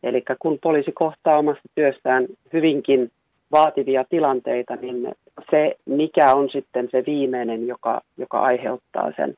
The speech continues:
kuorman raskauden, niin se pitää niin kuin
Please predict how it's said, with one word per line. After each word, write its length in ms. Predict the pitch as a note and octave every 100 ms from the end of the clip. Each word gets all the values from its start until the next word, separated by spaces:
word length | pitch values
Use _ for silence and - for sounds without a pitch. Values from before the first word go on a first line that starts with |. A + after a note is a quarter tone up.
| _ -
kuorman 520 | C#3+ C3+ B2+ A#2+ A2+ - _ _ -
raskauden, 760 | - C#3+ - B2 A#2+ A#2 A#2
niin 300 | A#2+ A#2+ A2+ - _ _ -
se 60 |
pitää 360 | C#3+ B2+ C3 B2
niin 160 | B2+
kuin 240 | B2 B2